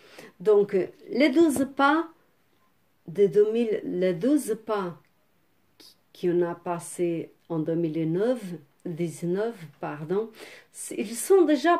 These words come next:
passés, ils sont déjà restés en arrière. Donc, euh, je vous invite à, à faire une petite méditation. Euh, euh, prenez une bougie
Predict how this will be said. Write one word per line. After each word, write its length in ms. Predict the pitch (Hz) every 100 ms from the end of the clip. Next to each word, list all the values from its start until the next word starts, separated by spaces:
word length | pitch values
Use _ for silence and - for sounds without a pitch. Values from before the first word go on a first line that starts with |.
| 339
passés, 600 | 220 - - 220 254 294
ils 140 | 254
sont 260 | - - 320
déjà 400 | 294 294 302 311
restés 600 | 269 220 - - 277 -
en 180 | 202 196
arrière. 720 | 254 311 240 214 208 233 - - - - - -
Donc, 400 | 220 226 214 202
euh, 180 | 190 180 - - -
je 240 | 196 196
vous 240 | 202 185
invite 600 | 214 208 185 226 233 - 185 - -
à, 560 | 170 165 156 156 151 143 - - _ _ _ -
à 80 | 190
faire 260 | 240 220
une 220 | 196 190 208
petite 580 | - 233 247 277 269
méditation. 1300 | 196 160 185 196 190 190 190 175 170 - 208 240 285 254
Euh, 200 | 165 165 160 - - _
euh, 400 | - 175 170 175 - - - _ - _ _ _ _ _ -
prenez 460 | - 453 440 415
une 180 | 359 254
bougie 760 | 196 208 185 180 269 330 302